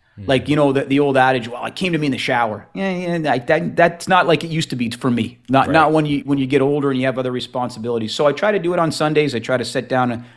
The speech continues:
Speaker 2: an hour in the morning to write poetry. Um, my songwriting's not where it once was, but I find it, it certainly helps balance me, and it, it's a, a form of medication.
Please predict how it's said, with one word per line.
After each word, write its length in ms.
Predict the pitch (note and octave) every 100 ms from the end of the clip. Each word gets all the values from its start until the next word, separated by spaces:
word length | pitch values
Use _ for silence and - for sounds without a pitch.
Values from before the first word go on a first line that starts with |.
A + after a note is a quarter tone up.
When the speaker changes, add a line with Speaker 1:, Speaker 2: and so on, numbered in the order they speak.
| _
Speaker 2:
an 120 | B2+
hour 220 | B2+ C3+ C3+
in 40 |
the 60 | B2
morning 300 | B2 B2+ A#2
to 80 |
write 360 | A2 A#2 C#3 C#3
poetry. 540 | - C3 C#3+ D#3 E3+ F3 _ _ _ _ _
Um, 440 | A#2 A#2+ A2+ A2 -
my 100 | G#2
songwriting's 560 | - C#3+ C#3+ C#3 C#3 A#2+
not 200 | C3 B2
where 120 | C3
it 60 | A#2
once 240 | B2+ B2+
was, 320 | B2+ C3 C#3 C#3
but 380 | - A#2 - _ _ _ -
I 100 | C3
find 280 | D3+ C#3+ C3+
it, 140 | A#2
it 100 | A2+
certainly 320 | - E3 C#3
helps 200 | B2+ C3+
balance 480 | G2+ B2 B2+ B2+ B2
me, 140 | A#2+ A2+
and 100 | A2
it, 80 | A2
it's 280 | A#2+ A#2+ B2+
a, 280 | A#2 A2 - - _ -
a 60 |
form 340 | - D3 D#3 B2+
of 80 |
medication. 600 | A#2 C3+ C3 C3+ B2 G#2+